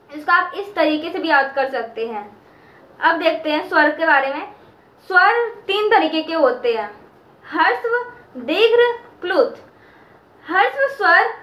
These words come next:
पांच होते हैं, दीर्घ स्वर आठ होते हैं, प्लुत स्वर एक होता है। ह्रस्व स्वर वो होता है जिसमें हम बहुत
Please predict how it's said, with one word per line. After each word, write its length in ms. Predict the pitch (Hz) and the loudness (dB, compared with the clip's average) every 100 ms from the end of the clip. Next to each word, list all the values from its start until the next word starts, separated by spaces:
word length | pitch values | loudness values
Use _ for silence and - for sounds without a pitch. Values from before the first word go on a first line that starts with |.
| - - | -20 -2
पांच 340 | 349 359 381 359 | 2 2 2 -2
होते 240 | 254 254 | -2 -4
हैं, 360 | 254 254 254 254 | -6 -8 -8 -4
दीर्घ 320 | 403 427 370 | -2 -2 -2
स्वर 200 | 349 320 | 0 0
आठ 460 | - 285 285 277 294 | 0 4 6 4 2
होते 260 | 269 269 | -2 -4
हैं, 140 | 277 285 | -6 -6
प्लुत 320 | 330 370 - | -8 -8 -4
स्वर 240 | 330 320 | 2 2
एक 420 | 330 - 311 285 214 | 0 -4 0 0 -2
होता 300 | 208 - 214 | -10 -6 -6
है। 220 | 214 - - - - - _ - | -6 -14 -20 -20 -20 -20 _ -2
ह्रस्व 360 | 339 392 480 453 | 0 2 0 4
स्वर 220 | 392 381 | 2 4
वो 120 | 392 | 2
होता 260 | 330 269 330 | 2 0 0
है 160 | 392 | -2
जिसमें 480 | 339 339 330 440 494 - - - 339 | -4 -6 -2 -2 -4 -12 -20 -4 2
हम 200 | 392 508 508 - - 311 - 262 | 4 4 0 -6 -18 -20 -18 -4
बहुत 520 | 311 339 381 427 | 0 4 4 2